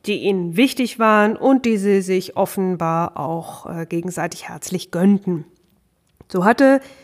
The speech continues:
Ika Freudenberg zum Beispiel um neunzehnhundertvier die Berliner Frauenrechtlerin Gertrud Bäumer kennengelernt, von der wir eben schon die beiden Zitate gehört haben.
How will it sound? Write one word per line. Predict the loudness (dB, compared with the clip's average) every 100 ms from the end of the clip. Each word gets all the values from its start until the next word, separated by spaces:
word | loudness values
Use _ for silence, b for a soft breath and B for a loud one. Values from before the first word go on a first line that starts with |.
| B B
Ika | -4 0 0
Freudenberg | -2 -4 -2 -2 -2 -2
zum | -2
Beispiel | 0 -2 -2 0
um | 0 0
neunzehnhundertvier | 0 -2 -4 -4 -6 -8 -10 -6 -2 0 -2 b b b b b _ -2
die | 0
Berliner | 4 4 4 2
Frauenrechtlerin | 0 -2 0 0 -2 -4 -4 -2 2 2 4
Gertrud | 2 2 0 -2 -4
Bäumer | 0 2 4 2 -2 -4
kennengelernt, | -2 0 0 0 0 -2 -4
von | -2
der | -2 -2
wir | -2
eben | -2 -2 -4
schon | -4 -4 -4 -8
die |
beiden | -6 -4 -2
Zitate | -2 -2 0 0 0
gehört | -2 -4 -4 -6 -8
haben. | -8 -10